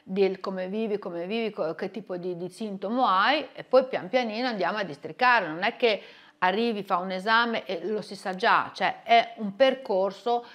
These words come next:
che il paziente deve fare insieme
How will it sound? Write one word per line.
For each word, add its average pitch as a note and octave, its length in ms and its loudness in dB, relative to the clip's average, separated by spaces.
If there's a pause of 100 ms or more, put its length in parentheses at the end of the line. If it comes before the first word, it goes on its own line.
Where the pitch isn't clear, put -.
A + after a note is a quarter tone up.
(160)
che - 80 -6
il F#3+ 80 -2
paziente G#3+ 600 -2
deve F3+ 220 -4
fare G3 420 2
insieme F#3 840 0